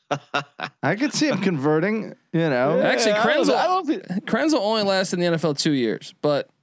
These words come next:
Speaker 1: Yeah.
Speaker 2: All right, I got one for you.
Speaker 3: What's that?
Speaker 2: Uh, fucking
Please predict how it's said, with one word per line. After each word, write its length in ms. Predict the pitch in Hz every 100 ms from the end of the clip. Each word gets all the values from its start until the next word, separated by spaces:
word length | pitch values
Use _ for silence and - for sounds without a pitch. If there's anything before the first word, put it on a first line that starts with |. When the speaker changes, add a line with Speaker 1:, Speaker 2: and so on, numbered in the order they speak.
| _
Speaker 1:
Yeah. 400 | 110 113 110 110 104
Speaker 2:
All 100 | 160
right, 120 | 143
I 120 | 143
got 200 | 156 131
one 140 | 117 104
for 200 | 110 104
you. 160 | 95 -
Speaker 3:
What's 160 | - 151
that? 220 | 120 - _ _ -
Speaker 2:
Uh, 880 | 117 113 110 113 117 113 110 90 78
fucking 580 | - 143 - 123 110